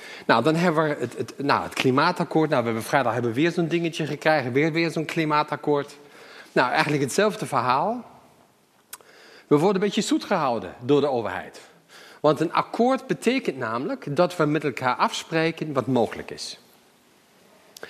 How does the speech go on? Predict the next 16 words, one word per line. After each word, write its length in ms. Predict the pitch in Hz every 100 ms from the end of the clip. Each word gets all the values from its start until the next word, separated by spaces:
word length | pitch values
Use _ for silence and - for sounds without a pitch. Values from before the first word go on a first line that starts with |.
| - - -
Maar 120 | 170
als 240 | 156 143 - -
inzichtgestuurde 1120 | 320 370 277 254 220 - 196 - 220 214 185
wezens, 640 | 170 143 - - - -
behorend 600 | - 127 151 247 240 196
bij 180 | 165 165
de 100 | 151
brandmens, 920 | 127 156 220 214 180 151 233 - - - - - -
hebben 380 | - 247 302 262
we 120 | 220
toch 220 | 180 -
de 100 | 160
vaardigheid 880 | - 226 226 170 - 131 165 208 - - - - - -
om 160 | 170
vanuit 420 | - 160 139 135 - -
inzichtgestuurde 1300 | 269 349 339 208 190 - - 139 - 151 165 190 208